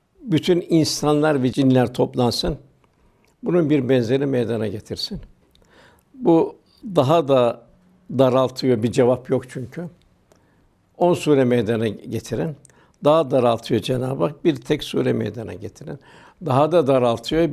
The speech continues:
hiç yoksa bir örneğini meydana getirin. Bin dört yüz elli sene bir cevap yok. Kıyamete kadar da bir cevap gelmeyecek. Ayet hurufu mukattadan sonra "Tenzilül kitab minallahil azizil hakim."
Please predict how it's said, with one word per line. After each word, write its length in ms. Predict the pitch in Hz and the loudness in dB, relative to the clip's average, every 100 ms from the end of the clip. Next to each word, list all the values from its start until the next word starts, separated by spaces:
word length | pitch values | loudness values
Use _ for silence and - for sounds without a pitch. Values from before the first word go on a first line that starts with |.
| - | -4
hiç 280 | - 170 - | -8 -6 0
yoksa 340 | 143 - 165 127 | 0 2 0 2
bir 160 | 147 - | 2 4
örneğini 420 | 131 127 131 127 | 4 4 2 2
meydana 420 | 117 110 110 107 | 0 0 0 -4
getirin. 460 | 101 104 143 160 135 - - | -6 -8 -6 -6 -8 -14 -6
Bin 240 | 147 135 | -2 0
dört 220 | 147 143 - | 2 0 0
yüz 100 | 135 | 0
elli 160 | 131 | 0
sene 240 | 127 127 117 | -2 0 0
bir 80 | |
cevap 360 | - 127 151 - | 2 4 4 2
yok. 300 | 175 165 - _ _ _ _ - | 0 0 -8 _ _ _ _ -2
Kıyamete 540 | - 147 143 139 151 | 2 2 2 0 0
kadar 400 | 131 113 120 127 | 0 0 0 0
da 180 | 175 - - | 0 -2 -4
bir 160 | 139 123 | -4 -2
cevap 380 | 131 147 - | 0 0 0
gelmeyecek. 640 | 139 127 110 92 - - - - - _ _ _ _ _ _ _ _ _ _ _ - | 2 2 2 -2 -4 -6 -2 -2 -2 _ _ _ _ _ _ _ _ _ _ _ 0
Ayet 560 | 160 165 175 175 - - _ - - | 2 4 2 -2 -8 -18 _ -20 -8
hurufu 440 | - 156 135 156 | 0 2 2 2
mukattadan 840 | 147 147 147 139 147 147 151 143 | 0 2 0 2 2 2 2 0
sonra 500 | 143 - 120 139 160 - | 2 2 2 0 -4 -4
"Tenzilül 480 | 139 139 123 156 139 | 0 2 2 2 2
kitab 360 | - - 156 147 | 0 0 -2 -2
minallahil 680 | 135 135 135 139 151 131 135 | 0 0 2 2 2 2 0
azizil 560 | 123 127 139 107 131 | 0 0 -2 -2 -4
hakim." 520 | 120 123 - 135 - | -2 -2 0 -2 -2